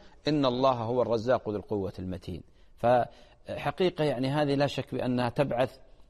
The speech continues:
ليش تبعث؟ أنا قلت السعادة، لأن أمر يعني حقيقة هذا. تبعث السعادة لأن بالمجزوم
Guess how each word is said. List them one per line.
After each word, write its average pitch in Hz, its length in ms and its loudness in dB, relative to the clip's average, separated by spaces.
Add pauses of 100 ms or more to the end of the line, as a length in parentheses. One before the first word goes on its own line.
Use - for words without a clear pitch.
(120)
ليش 147 440 2
تبعث؟ 117 300 -4
أنا 123 180 2
قلت 120 220 -2
السعادة، 101 600 2 (440)
لأن 107 180 -2
أمر 139 380 0 (160)
يعني 104 540 -4 (240)
حقيقة 151 560 2
هذا. 85 220 -8 (640)
تبعث 185 300 4
السعادة 185 500 2
لأن 170 420 -2
بالمجزوم 220 840 2